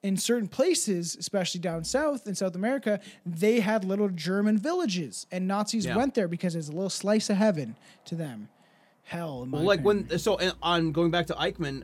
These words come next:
Speaker 2: uh,
Speaker 1: Yeah.
Speaker 2: on the hunt for Eichmann in the one documentary I was watching, they were talking about how they were, they were driving around trying to find this secret Nazi meeting 'cause they,
Speaker 1: Mm.
Speaker 2: they got a message that was coded
Speaker 1: Yeah.
Speaker 2: somehow,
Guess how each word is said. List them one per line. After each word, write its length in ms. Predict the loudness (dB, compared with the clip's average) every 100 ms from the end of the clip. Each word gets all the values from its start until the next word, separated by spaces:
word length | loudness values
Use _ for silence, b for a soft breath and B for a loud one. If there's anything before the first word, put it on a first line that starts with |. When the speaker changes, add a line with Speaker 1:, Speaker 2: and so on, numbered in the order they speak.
| -6
Speaker 2:
uh, 60 |
Speaker 1:
Yeah. 60 | -4
Speaker 2:
on 160 | -2 -2
the 80 |
hunt 260 | -4 -6 -4
for 140 | -4
Eichmann 340 | -2 -2 -2 -4
in 60 |
the 60 | -4
one 180 | -2 -2
documentary 480 | -4 -4 -4 -2 -2
I 40 |
was 120 | -4
watching, 400 | -4 -6 -6 -6
they 100 | -4
were 100 | -4 -4
talking 420 | 0 0 0 0
about 300 | 0 0 0
how 380 | 2 2 0 -6 B B B 0
they 120 | 2
were, 140 | 2 -4
they 80 | -8
were 80 | -4
driving 320 | 2 4 6
around 200 | 6 4
trying 280 | 4 2 2
to 40 | 2
find 340 | 2 4 4
this 140 | 2 -2
secret 440 | 0 0 2 0
Nazi 340 | 2 0 0 -2
meeting 380 | 0 4 4
'cause 140 | 4 0
they, 160 | 0
Speaker 1:
Mm. 40 | 0
Speaker 2:
they 100 | 0
got 160 | 0 0
a 40 |
message 340 | 2 0 0 -2
that 100 | -2
was 120 | -4
coded 340 | -2 0 0
Speaker 1:
Yeah. 80 | 2
Speaker 2:
somehow, 440 | 4 6 4 2